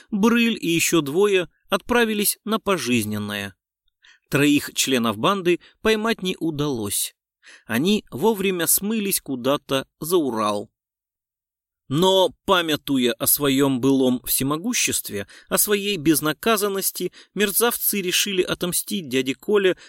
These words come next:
точно так же, как и той несчастной семейной паре. Только вот они не подумали о том, что со старым опером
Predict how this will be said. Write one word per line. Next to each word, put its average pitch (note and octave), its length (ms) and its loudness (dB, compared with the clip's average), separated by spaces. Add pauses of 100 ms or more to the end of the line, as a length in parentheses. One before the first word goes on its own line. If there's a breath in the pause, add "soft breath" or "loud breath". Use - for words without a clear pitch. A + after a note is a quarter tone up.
(140 loud breath)
точно F3+ 360 0
так G#3 300 -2
же, D#3+ 180 0
как - 320 -4
и D3 120 -4
той G3+ 320 -2
несчастной D#3 640 -2
семейной A#2+ 560 -4 (160)
паре. G2 400 -4 (1160)
Только G3+ 320 2
вот G3 260 4
они F3 480 0
не D3 200 -2
подумали D3 760 -2
о C3+ 100 -4
том, E3+ 340 -2 (200 soft breath)
что E3 360 0
со - 160 0
старым D3 460 0
опером A#2+ 440 0